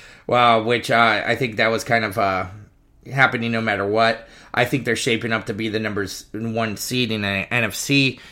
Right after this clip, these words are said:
They just have to take care of business here late, stay healthy, and I think these Niners are gonna be number one throughout the whole rest of the thing. All right, let's do a little Thursday P's with P J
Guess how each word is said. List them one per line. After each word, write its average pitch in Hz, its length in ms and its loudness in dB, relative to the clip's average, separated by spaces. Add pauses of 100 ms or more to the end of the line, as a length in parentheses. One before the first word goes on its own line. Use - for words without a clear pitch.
(160)
They 117 100 -4
just 123 360 2
have 117 120 2
to - 80 -12
take 117 220 -4
care 113 140 2
of 101 60 2
business 107 360 -2
here 101 160 -2
late, 110 340 0
stay 127 380 0
healthy, 110 580 0 (380)
and 110 160 -2
I 110 80 -2
think 120 320 -4
these 113 320 -2
Niners 107 600 0
are 104 260 0
gonna 110 400 -2
be 95 480 -4 (320)
number 117 240 -2
one 107 400 -2 (160)
throughout 98 560 -2
the 90 80 -10
whole 113 760 2
rest 107 260 -4
of 107 80 -4
the 101 80 -8
thing. - 300 -10 (1040)
All 151 100 8
right, 160 320 8 (880)
let's 175 240 2
do 208 280 8
a 165 200 10
little 160 240 6
Thursday 147 500 4
P's 131 300 -2
with 117 140 -6
P 131 160 -2
J 123 360 4